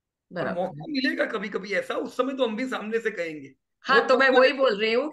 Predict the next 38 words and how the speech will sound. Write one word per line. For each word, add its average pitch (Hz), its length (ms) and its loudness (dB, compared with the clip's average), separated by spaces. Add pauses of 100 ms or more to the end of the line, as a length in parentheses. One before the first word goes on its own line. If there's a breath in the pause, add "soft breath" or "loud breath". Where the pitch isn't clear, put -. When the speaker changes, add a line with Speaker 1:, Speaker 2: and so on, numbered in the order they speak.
Speaker 1:
तभी 220 260 0
आप 262 160 0
बोल 262 220 -2
सकते - 360 -6
हो 220 180 -2
ना 247 160 -2
कि 254 220 -6
कोई 247 220 4
है 233 320 2
Speaker 2:
और 233 80 2
Speaker 1:
और 240 60 -2
आपका 220 460 0 (360 soft breath)
है 180 140 2
तो 247 120 -6
हम, 226 260 -2
हमें 220 320 -2
दे 262 160 4
दो, 220 160 -4
तो 190 80 -8
तब 220 240 -4
मैं 247 200 -2
दे 247 140 4
सकती 170 340 -6
हूँ, 117 140 -4
ऐसा 117 220 -6
है। - 220 -14
Speaker 2:
Right, 156 220 -6
right। - 180 -10 (100)
हम, - 180 -14 (240)
हम 240 140 -6
कहते 214 260 0
भी 254 160 -2
है 202 60 0
वो 180 160 -4
समय 151 280 -10
पे 180 120 -10
तो 185 100 -12
कहेंगे 233 500 0